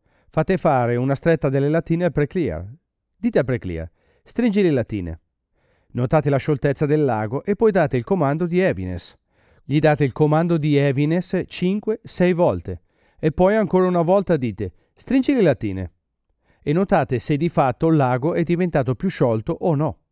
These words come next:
E se non l'ha reso più sciolto, trovate un nuovo comando di evinence tra quei trentasei. Li provate esattamente a quel modo. Prendete il comando numero uno.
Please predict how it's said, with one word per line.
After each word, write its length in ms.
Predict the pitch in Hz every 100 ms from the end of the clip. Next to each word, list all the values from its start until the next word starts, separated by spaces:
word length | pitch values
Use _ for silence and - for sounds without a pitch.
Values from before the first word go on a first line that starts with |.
| _ _ _ _ _ _ _ _ _
E 180 | 135
se 140 | 139 170
non 180 | 165 165
l'ha 140 | 160
reso 300 | 156 131 170
più 120 | 143
sciolto, 560 | 160 175 156 147 190 214 _ _ _
trovate 680 | 196 208 196 147 - 123 123
un 200 | 151 151
nuovo 280 | 160 175 170
comando 420 | 185 170 175 180
di 180 | 160 175
evinence 500 | 175 117 104 101 -
tra 180 | - 160
quei 220 | - 120
trentasei. 680 | 131 147 139 135 170 131 80 - _ _ _ _ _ _ _ _ _ _ _ _ _
Li 140 | - 175
provate 440 | 202 214 160 131
esattamente 540 | 127 147 170 170 156 185
a 40 |
quel 220 | 165 165
modo. 440 | 151 160 95 85 - _ _ _ _ _ _ _ _ _ _ _
Prendete 380 | - 240 220 143
il 80 | 135
comando 420 | 175 175 180 202
numero 360 | 190 175 175 170
uno. 300 | 101 80